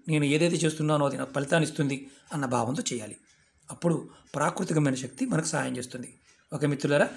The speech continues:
మీకు ఈ వీడియో నచ్చినట్లయితే లైక్ చేయండి, ఛానల్ని సబ్స్క్రైబ్ చేసుకోండి,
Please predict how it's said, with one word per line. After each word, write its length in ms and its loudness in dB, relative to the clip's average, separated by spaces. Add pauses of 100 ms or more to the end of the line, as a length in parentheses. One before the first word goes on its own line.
(280)
మీకు 200 2
ఈ 60 8
వీడియో 240 4
నచ్చినట్లయితే 520 0
లైక్ 280 2
చేయండి, 280 2 (380)
ఛానల్ని 340 2
సబ్స్క్రైబ్ 400 0
చేసుకోండి, 440 -4